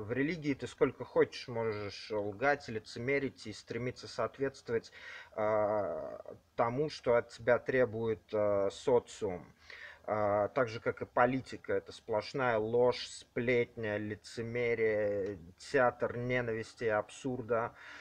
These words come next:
Вот, э, это всё оказывает влияние, и,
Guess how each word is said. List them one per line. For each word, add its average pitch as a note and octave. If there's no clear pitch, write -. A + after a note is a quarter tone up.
Вот, B2+
э, B2
это C3
всё C#3+
оказывает B2
влияние, C3
и, A#2